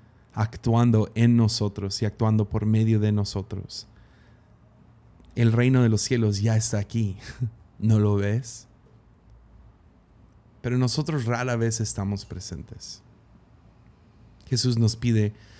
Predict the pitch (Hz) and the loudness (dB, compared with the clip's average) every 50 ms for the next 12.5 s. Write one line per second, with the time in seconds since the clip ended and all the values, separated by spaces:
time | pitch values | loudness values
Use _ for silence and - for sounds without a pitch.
0 | - - - - 120 110 - 135 131 131 113 123 104 - - 123 120 120 123 117 | -20 -20 -6 -4 -4 0 0 0 0 0 0 0 -2 -2 0 2 2 2 2 2
1 | 104 95 82 - - - 104 - - - - 123 123 123 120 110 117 110 104 95 | 0 -2 -4 -4 -6 -4 -4 -2 -2 -2 -2 -2 -2 -2 0 0 0 0 2 2
2 | 95 95 95 98 92 - - - - - - - - - - _ _ _ - - | 0 0 0 -2 -2 -4 -10 -12 -12 -10 -10 -10 -10 -12 -14 _ _ _ -20 -20
3 | - - - - _ _ - _ _ _ _ _ _ - _ _ - 123 127 127 | -20 -20 -20 -20 _ _ -20 _ _ _ _ _ _ -20 _ _ -2 0 2 2
4 | 123 123 - 62 104 - - - - - - - _ - - _ - _ _ - | 2 0 -2 -4 -10 -14 -18 -20 -20 -20 -20 -20 _ -20 -20 _ -20 _ _ -20
5 | - - - - - 127 123 123 120 120 120 120 117 120 117 120 143 147 143 127 | -20 -20 -20 -10 -4 0 2 2 4 4 4 4 2 2 2 2 0 0 0 0
6 | 113 110 - - 123 - 120 113 110 - - 113 117 117 104 110 104 98 101 104 | 0 0 0 -2 -6 -4 -6 -6 -4 -4 -2 -2 0 0 0 0 -2 0 0 0
7 | 107 113 120 120 117 110 - - 101 95 92 110 98 - - 113 107 101 95 95 | 0 2 2 0 0 -2 -2 -4 -4 -2 -2 -4 -6 -4 -2 0 0 0 0 0
8 | 95 98 101 110 110 113 110 107 110 120 113 - - - - - - - - - | -2 -2 -2 -2 -2 -4 -4 -4 -6 -8 -10 -14 -20 -20 -20 -20 -20 -20 -20 -20
9 | - - - - - - - - - - - - 101 110 117 139 151 - - 135 | -20 -20 -20 -20 -20 -20 -20 -20 -20 -20 -18 -12 -6 -4 -2 -2 -2 -2 -2 0
10 | 127 127 131 120 110 - 107 107 101 - 104 - 107 98 98 95 - - 104 113 | 0 2 0 0 0 0 0 0 2 2 0 2 2 0 0 0 -2 -2 -2 0
11 | 113 101 95 92 - - - - 101 107 104 92 85 87 - - 85 87 - - | 0 0 0 0 -2 -4 -4 -2 -2 0 0 -2 -2 -4 -6 -6 -6 -6 -6 -8
12 | 95 - - 92 90 92 - - 87 | -10 -8 -8 -10 -10 -8 -10 -12 -12